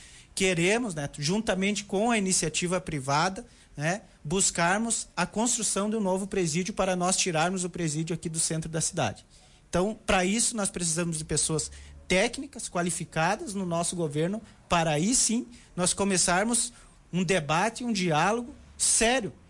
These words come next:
em cima dessa questão do presídio. E isso é segurança pública. Então, por isso, esse é o nosso tripé. Segurança pública,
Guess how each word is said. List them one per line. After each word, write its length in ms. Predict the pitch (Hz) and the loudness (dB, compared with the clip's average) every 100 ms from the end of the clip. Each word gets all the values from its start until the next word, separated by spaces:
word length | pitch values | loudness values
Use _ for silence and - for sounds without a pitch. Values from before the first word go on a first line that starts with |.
| - | -6
em 60 | |
cima 280 | 165 - 185 | -4 0 0
dessa 280 | 170 160 165 | 2 2 0
questão 320 | - 151 160 | 0 0 0
do 80 | 160 | -2
presídio. 460 | 151 147 143 143 160 | -2 -2 -2 0 2
E 120 | 180 | 2
isso 280 | 220 320 370 | 2 0 -2
é 140 | 220 226 | 0 2
segurança 500 | 247 226 226 226 214 | 2 0 0 0 -2
pública. 380 | - 190 147 - - - | -4 -4 -4 -10 -14 -4
Então, 140 | 190 | -2
por 180 | 185 190 | 0 2
isso, 320 | 214 - 240 - | 2 0 -6 0
esse 280 | 196 214 | 0 2
é 20 | 214 | 0
o 40 | |
nosso 300 | 202 202 202 | 0 0 -2
tripé. 480 | - 208 - 170 165 - - - | -2 -4 0 0 0 -8 -16 -4
Segurança 640 | - 190 170 202 277 254 | 0 2 4 4 4 0
pública, 440 | 240 226 233 247 | -2 -2 -2 -4